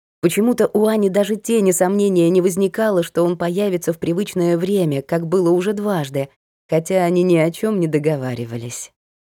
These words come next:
Засиделась она на том валуне над озером несколько часов до сумерек,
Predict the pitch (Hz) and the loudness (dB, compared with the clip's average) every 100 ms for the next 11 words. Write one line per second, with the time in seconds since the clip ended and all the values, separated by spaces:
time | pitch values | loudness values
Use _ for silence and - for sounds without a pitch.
0 | _ _ 160 185 190 175 226 208 180 175 | _ _ -2 0 0 4 4 4 2 0
1 | 180 196 175 202 196 165 180 190 185 175 | 0 0 0 0 0 4 4 4 4 2
2 | 175 202 208 165 160 165 180 - 180 185 | 2 0 0 0 2 2 0 -2 -2 -4
3 | 202 196 160 135 156 185 185 139 135 139 | -4 -2 0 0 -2 -4 -4 -2 -4 -6